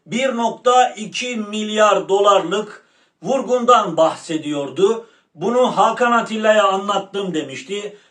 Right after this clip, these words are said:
Hatta "A K P'li Öz Haseki'ye de, Mehmet Öz Haseki'ye de birebir anlattım." demişti.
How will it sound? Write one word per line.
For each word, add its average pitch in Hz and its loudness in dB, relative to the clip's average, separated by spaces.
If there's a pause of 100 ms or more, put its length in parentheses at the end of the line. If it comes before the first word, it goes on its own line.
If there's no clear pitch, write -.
Hatta 214 2 (160)
"A 226 4
K 226 2
P'li 214 -4 (280)
Öz 254 4
Haseki'ye 190 -2
de, 139 -2
Mehmet 208 -4
Öz 240 0
Haseki'ye 160 -4
de 208 -4
birebir 202 -4
anlattım." 170 -6
demişti. 147 -8